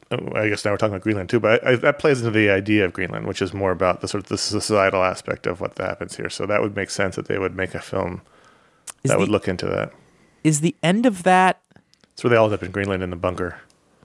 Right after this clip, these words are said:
Speaker 2: Okay. Yeah. So it's a little like, um, a little like twenty twelve.
Speaker 1: Yeah, but
Speaker 2: They
Speaker 1: it's
Speaker 2: sort of
Speaker 1: not
Speaker 2: pop out.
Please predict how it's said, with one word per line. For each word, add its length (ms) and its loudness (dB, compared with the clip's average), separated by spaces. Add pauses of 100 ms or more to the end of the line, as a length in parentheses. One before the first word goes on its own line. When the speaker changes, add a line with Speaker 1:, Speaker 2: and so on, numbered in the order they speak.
(220)
Speaker 2:
Okay. 380 -6 (180)
Yeah. 500 0
So 200 -4
it's 120 -4
a 60 0
little 340 0
like, 420 -2
um, 480 -6 (680)
a 60 -14
little 220 4
like 180 0
twenty 280 -6
twelve. 440 -8 (880)
Speaker 1:
Yeah, 220 4
but 100 6
Speaker 2:
They 80 2
Speaker 1:
it's 80 6
Speaker 2:
sort 100 2
of 60 2
Speaker 1:
not 140 4
Speaker 2:
pop 200 0
out. 260 0